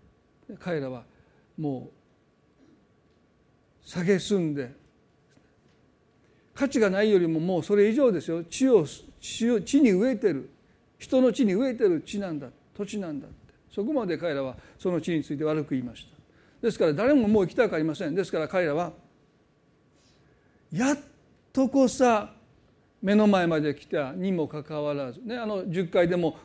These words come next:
航海が二つに分かれるというちょっと考えられない奇跡でしょ。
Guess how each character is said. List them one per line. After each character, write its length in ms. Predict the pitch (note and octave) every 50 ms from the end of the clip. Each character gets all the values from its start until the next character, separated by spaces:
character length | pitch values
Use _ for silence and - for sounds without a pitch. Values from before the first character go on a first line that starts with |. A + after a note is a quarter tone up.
| - _
航 240 | - - G#3+ G3 E3+
海 120 | - F3+ E3+
が 100 | D#3+ C#3
二 200 | C3 - G3 F3+
つ 60 | -
に 80 | F3+
分 160 | E3+ E3+ F3 E3+
か 100 | G3+ G3
れ 80 | G3
る 160 | G3+ G#3+ G3+
と 100 | G#3 G3 F3
い 120 | F#3 F3+
う 80 | E3 - - - -
ち 80 | - A3+
ょ 20 | G#3
っ 20 |
と 80 | G3 A3
考 200 | - - - B3+ B3+ C4 C4 C4
え 160 | C4 C4 C4
ら 100 | C4 C4
れ 80 | C4 C#4
な 100 | C4 A#3+
い 80 | G3+ -
奇 120 | - A3
跡 140 | G3 E3 E3+
で 100 | C#3+ B2+ A2+
し 40 |
ょ。 140 | D3+ F#3+ A#3